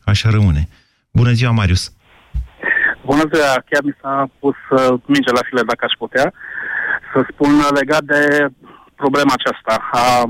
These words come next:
Speaker 2: mașinilor cu volan pe dreapta, una la mână, și după câte țin eu minte, în anii nouăzeci și,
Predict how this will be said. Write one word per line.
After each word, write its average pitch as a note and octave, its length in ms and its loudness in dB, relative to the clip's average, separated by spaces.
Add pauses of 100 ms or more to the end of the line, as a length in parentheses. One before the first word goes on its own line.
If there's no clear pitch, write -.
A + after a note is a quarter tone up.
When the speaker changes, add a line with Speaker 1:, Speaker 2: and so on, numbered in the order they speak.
(140)
Speaker 2:
mașinilor C3+ 340 0
cu - 120 -12
volan B2+ 220 2
pe A#2+ 180 -2
dreapta, A2+ 360 0
una A#2 280 2
la C3 200 0
mână, C3+ 160 4 (600)
și - 120 -2
după - 140 -4
câte - 320 -4
țin D3 120 2
eu C#3+ 100 4
minte, C3+ 400 2 (480)
în A#2+ 220 -4 (120)
anii B2 260 2
nouăzeci B2+ 540 2
și, B2 120 -2